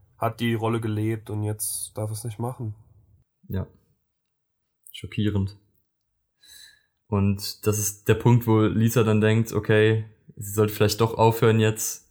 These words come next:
Speaker 2: wo es so viele Opfer gefordert hat. Und dann erscheint ihr aber im Traum George Washington und überzeugt sie, dass sie schon so weit gekommen ist, dass sie jetzt weitermachen muss und die Wahrheit ans Licht bringen muss.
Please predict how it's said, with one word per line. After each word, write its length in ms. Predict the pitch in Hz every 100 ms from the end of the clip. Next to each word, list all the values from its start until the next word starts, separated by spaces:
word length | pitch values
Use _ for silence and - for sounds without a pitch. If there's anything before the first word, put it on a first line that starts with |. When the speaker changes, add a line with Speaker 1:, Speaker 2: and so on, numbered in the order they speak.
| _ -
Speaker 2:
wo 80 | 107
es 140 | 104
so 80 | 120
viele 260 | - 117 107
Opfer 300 | 113 - 117
gefordert 480 | 113 113 113 113
hat. 280 | 120 117 - - _ _ - 190 202 202 196 - 151 - _ _
Und 600 | 107 104 104 107 - -
dann 100 | 110
erscheint 320 | 107 120 117
ihr 80 | 113
aber 120 | 110
im 120 | 107
Traum 560 | 98 110 113 120 127 123 -
George 280 | 110 113 -
Washington 760 | 110 117 117 113 110 107 104 _ _
und 80 | -
überzeugt 460 | 107 107 - 113 113
sie, 100 | 113
dass 160 | 104
sie 60 | -
schon 160 | - 104
so 180 | 120
weit 160 | 120 117
gekommen 400 | 107 - 117 110
ist, 360 | 117 - - _ _ _ -
dass 160 | 95
sie 80 | 110
jetzt 320 | 110 - -
weitermachen 560 | 110 120 107 104 104 104
muss 380 | 107 110 - _ _ _ _
und 300 | 104 104 104
die 80 | 104
Wahrheit 280 | 107 110 107
ans 200 | 104 113
Licht 220 | 107 -
bringen 260 | 101 95 95
muss. 340 | 95 98 -